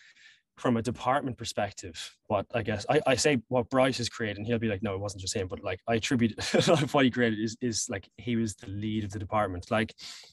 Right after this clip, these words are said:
was, we had such a diverse group of people and stuff. It was, like, every time we got together, it was such a learning experience, and it was so interesting.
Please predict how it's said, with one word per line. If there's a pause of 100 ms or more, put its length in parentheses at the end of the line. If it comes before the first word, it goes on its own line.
(260)
was,
we
had
such
a
diverse
group
of
people
and
stuff.
It
was,
like,
every
time
we
got
together,
it
was
such
a
learning
experience,
and
it
was
so
interesting.